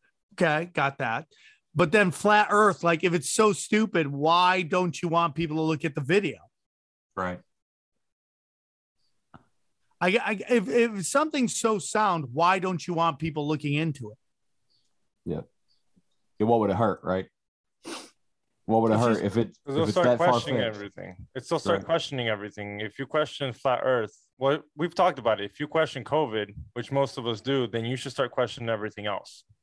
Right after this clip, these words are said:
Speaker 3: And that should eventually lead you to flat Earth. Not that it's flat or round, but it should at least, hey, what are they telling us? And that's what I think they're scared of, is straight opening, like, "Hey, you,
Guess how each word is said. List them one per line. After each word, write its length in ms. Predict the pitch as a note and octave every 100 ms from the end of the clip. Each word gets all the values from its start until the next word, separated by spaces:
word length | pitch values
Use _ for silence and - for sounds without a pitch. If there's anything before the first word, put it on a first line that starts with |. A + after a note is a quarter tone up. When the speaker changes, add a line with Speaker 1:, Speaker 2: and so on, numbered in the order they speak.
| _ _
Speaker 3:
And 200 | B2 A#2+
that 180 | A#2+ A#2+
should 240 | - A#2+
eventually 420 | A2+ A#2 A#2 - A2+
lead 260 | A2 G#2+
you 140 | A2 G2+
to 100 | G#2
flat 220 | A2+ G#2+
Earth. 220 | G#2 G#2
Not 200 | B2 B2+
that 100 | C3
it's 260 | B2 - - _ _ _ _ _ _ _
flat 400 | C3+ D3+ B2+ - _ _ _ _ _
or 240 | C3 C3+
round, 340 | B2+ C#3+ B2 A2+
but 100 | A#2
it 80 |
should 160 | A2+ B2+
at 100 | A#2
least, 320 | A#2 B2 - - _ _ _
hey, 80 | D3
what 140 | A#2+
are 40 | D3
they 100 | D3+
telling 300 | C#3+ C3+ G2+
us? 340 | F2 - - _ _ _ _ _ _ _ _ _ -
And 120 | B2+
that's 160 | C3 C3+
what 80 |
I 60 | B2
think 180 | C3 A2+
they're 120 | A2+
scared 260 | - A#2+ A2
of, 100 | G#2+
is 120 | G#2
straight 400 | - - A#2 A2+
opening, 400 | - A#2 - A2
like, 120 | G#2 G2
"Hey, 300 | A#2+ G2+ - _ _ _ _ _ _ _
you, 120 | A#2+